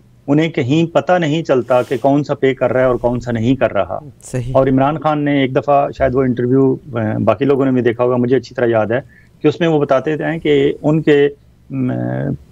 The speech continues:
Speaker 1: क-, board of directors में लोगों ने एक तजवीज़ दी कि आप जो है, for example, आप, अ, पाँच लाख लोगों से लेते हैं जो पे करते हैं, तो आप ये बढ़ा दें और एक वीआईपी block बना देते हैं जिसमें ये, म, अमीर लोगों के, अ,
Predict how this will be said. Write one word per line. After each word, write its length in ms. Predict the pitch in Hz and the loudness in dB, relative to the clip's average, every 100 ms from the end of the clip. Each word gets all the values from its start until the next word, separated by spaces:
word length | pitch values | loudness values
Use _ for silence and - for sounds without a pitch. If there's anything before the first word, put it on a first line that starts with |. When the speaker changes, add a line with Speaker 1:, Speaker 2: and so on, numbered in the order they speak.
| - | -2
Speaker 1:
क-, 340 | 123 110 110 | 0 0 2
board 180 | 131 147 151 | 2 2 0
of 60 | |
directors 460 | - 127 - 170 131 | 0 -2 -2 -6 -4
में 280 | 127 117 120 - | -4 -4 -8 -4
लोगों 280 | 120 127 135 | 0 0 0
ने 100 | 127 | -2
एक 100 | 113 | -2
तजवीज़ 380 | 120 120 151 127 | -2 0 0 0
दी 260 | 117 123 - - _ - | -2 -4 -8 -20 _ 0
कि 60 | |
आप 240 | 139 139 143 | 2 2 2
जो 120 | 165 | 0
है, 140 | 143 - _ - - - | 0 -4 _ -20 -8 -2
for 120 | 147 | 0
example, 360 | 127 135 143 139 | 0 -2 0 0
आप, 160 | 127 | 0
अ, 40 | - 127 123 131 127 | -4 -8 -6 -6 -4
पाँच 260 | 147 160 - | -2 -2 -2
लाख 180 | 139 120 _ _ _ | -4 -4 _ _ _
लोगों 240 | 120 120 131 | -4 0 0
से 120 | 139 | 2
लेते 240 | 120 120 | 2 0
हैं 400 | 131 113 107 127 - _ _ - - 120 | -2 -2 -6 -10 -20 _ _ -20 -12 -2
जो 140 | 117 | 0
पे 180 | - 147 | 2 0
करते 280 | 147 - 117 | 0 -6 -6
हैं, 180 | 117 135 _ _ _ _ _ | -8 -10 _ _ _ _ _
तो 60 | - | -2
आप 260 | 139 147 160 | 0 2 2
ये 120 | 147 | 0
बढ़ा 280 | 113 117 139 | 2 0 2
दें 220 | 139 127 _ _ _ - | -2 -6 _ _ _ -4
और 280 | 127 123 135 | 0 0 0
एक 240 | 143 139 | 0 0
वीआईपी 440 | 131 170 170 156 | 2 4 2 0
block 320 | 135 123 127 - | 0 2 2 -2
बना 200 | 117 120 | -6 -4
देते 240 | 117 120 123 | -2 -2 -2
हैं 200 | 123 117 | -2 -2
जिसमें 300 | 123 135 123 | -2 0 2
ये, 200 | 123 117 104 | 4 2 -4
म, 360 | 127 73 147 - | -12 -10 -10 -6
अमीर 260 | - 131 156 | 0 2 4
लोगों 280 | 139 123 131 | 2 2 2
के, 380 | 127 123 117 | 2 2 0
अ, 40 | 120 | -4